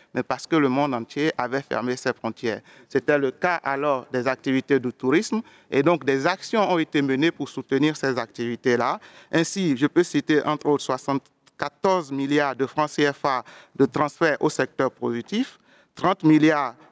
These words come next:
pour le fonds de bonification, cinquante milliards pour soutenir l'accès au crédit des entreprises et cent milliards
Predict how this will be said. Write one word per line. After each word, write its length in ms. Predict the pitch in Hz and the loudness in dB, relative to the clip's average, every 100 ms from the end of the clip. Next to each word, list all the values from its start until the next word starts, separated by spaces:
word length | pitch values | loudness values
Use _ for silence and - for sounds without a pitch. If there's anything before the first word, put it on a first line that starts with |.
| _ | _
pour 160 | - 156 | 2 2
le 120 | 139 | 2
fonds 260 | - 190 165 | 0 -2 0
de 100 | 131 | 0
bonification, 920 | 123 127 127 123 120 117 - 143 190 - _ _ | 0 0 0 -4 -8 -8 -2 -2 -2 -8 _ _
cinquante 440 | - 139 - 208 160 | -6 -2 0 0 2
milliards 520 | 151 147 151 131 117 - | 4 4 2 -2 -8 -6
pour 140 | 175 | -6
soutenir 640 | - 117 139 143 147 123 117 | -4 -4 0 2 4 2 0
l'accès 520 | 131 156 - 175 139 | -2 -4 -2 -2 0
au 100 | 151 | -2
crédit 380 | 147 - 131 135 | -2 -2 -2 0
des 160 | 123 117 | 0 0
entreprises 680 | 120 - 113 - 165 196 226 - _ _ | -2 -6 -8 -2 0 0 -4 -14 _ _
et 60 | 123 | -10
cent 220 | - 196 | -2 0
milliards 520 | 175 143 143 151 175 | 0 -2 0 0 -2